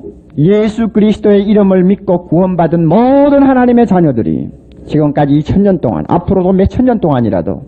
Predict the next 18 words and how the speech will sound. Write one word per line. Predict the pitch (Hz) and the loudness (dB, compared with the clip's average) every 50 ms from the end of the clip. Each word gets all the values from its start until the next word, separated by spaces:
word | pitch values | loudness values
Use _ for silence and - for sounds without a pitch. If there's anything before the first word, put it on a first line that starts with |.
| - - - - - - - - - - - - - | -20 -20 -20 -20 -20 -20 -20 -20 -20 -20 -20 -18 -10
성부와 | - - 160 202 247 262 254 262 254 262 254 247 | -4 -2 0 2 2 2 2 2 2 2 2 0
성자와 | - 262 247 240 240 233 240 240 240 233 | 0 0 0 0 2 2 2 2 2 0
성령의 | - - - 208 220 226 233 233 226 226 220 | 0 0 0 0 2 2 2 2 2 2 2
이름으로 | 220 220 214 214 208 208 | 2 2 2 2 2 0
세례를 | 202 - - 156 143 170 160 170 165 | 0 0 -2 -2 0 0 0 0 0
받을 | - - 175 156 160 156 - | -2 -2 -2 -2 -2 -2 -2
때에는 | 151 117 98 90 87 85 - - - - - - - - - - - | -2 -2 -2 -2 -4 -6 -10 -12 -18 -20 -20 -20 -20 -20 -10 -4 0
눈에 | 185 262 302 285 262 240 214 - | 0 2 2 2 0 2 0 0
보이는 | - 185 226 277 262 254 247 233 214 190 - | 2 2 2 2 2 2 0 0 0 0 0
어떤 | 208 165 - - 269 247 240 190 | -2 -2 0 0 0 0 0 0
증거가 | - - 190 214 240 262 240 220 196 143 | 0 0 2 2 2 2 2 2 2 2
없어도 | 156 226 226 - - 277 277 233 247 220 | 2 2 2 2 0 0 0 2 0 0
그 | - - 262 311 285 | 0 0 0 0 0
세례에는 | - - - 143 175 196 214 262 262 233 220 208 262 285 262 - - | 0 -2 -2 0 0 0 2 0 0 0 0 0 0 0 0 0 0
반드시 | - - 240 294 359 381 381 339 - 330 294 | 0 2 2 2 2 2 0 0 0 2 2
누가 | 269 269 247 233 226 | 2 4 4 4 2
역사한다는 | 220 196 - - 185 165 160 143 143 131 123 | 2 2 2 0 0 2 2 2 2 0 0
것입니까? | 117 104 - 101 101 82 - 95 73 | 0 -2 -2 -4 -6 -4 -4 -6 -8